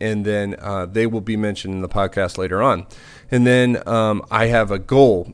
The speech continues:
I, I, um, have a very specific strategy that I have in mind that I'm trying to execute on for my business, and I think that would help elevate me as a consultant for any business out there, um, that I would be, um,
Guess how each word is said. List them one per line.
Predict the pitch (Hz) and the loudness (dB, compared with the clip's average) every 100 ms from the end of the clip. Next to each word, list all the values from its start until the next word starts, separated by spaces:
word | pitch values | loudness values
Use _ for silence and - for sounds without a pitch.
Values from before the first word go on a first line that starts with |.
| - | -6
I, | 107 104 - | -2 -2 -2
I, | 104 104 101 - - | -2 -2 -2 -8 -8
um, | 104 95 | -6 -4
have | 110 107 | -4 -4
a | 107 | -4
very | 98 131 151 | 0 0 0
specific | - 143 135 117 | -4 -6 -6 -6
strategy | - 120 117 113 107 | 0 2 2 0 -2
that | 104 98 | 0 2
I | 98 | 2
have | 101 104 | 0 0
in | 101 | -2
mind | 98 98 | -2 -2
that | 95 | -4
I'm | 92 | -6
trying | - 127 131 | -2 0 0
to | 98 | -2
execute | 107 - 113 117 101 | -4 -6 -6 -4 -2
on | 98 | -4
for | 90 98 | -6 -8
my | 92 | -8
business, | 90 104 95 95 90 - - - - | -4 -4 -4 -8 -8 -12 -20 -20 -4
and | 117 | 0
I | 107 | 0
think | - 143 135 | 0 -2 0
that | 127 | 0
would | 113 98 | 2 0
help | - 120 110 | 2 2 0
elevate | - 117 127 113 113 | -2 0 0 0 -2
me | 78 110 113 104 | -2 -2 -2 -4
as | - 104 98 | -4 -4 -4
a | 95 | -6
consultant | 87 98 - 117 120 143 135 - - | -6 -10 -4 -2 -2 -4 -6 -12 -4
for | 117 110 | -2 -2
any | - 113 131 127 | -2 -2 -2 -2
business | 123 117 107 110 98 | -4 -6 -4 -6 -6
out | - 107 110 | -4 -6 -2
there, | 135 131 135 - - _ _ _ _ | -2 -2 -6 -16 -20 _ _ _ _
um, | - 107 101 95 | -6 -4 -4 -2
that | 104 | 0
I | 104 | 0
would | 104 | -2
be, | 98 107 101 95 - - | -4 -2 -2 -6 -14 -10
um, | 101 95 92 92 90 | -6 -4 -4 -8 -10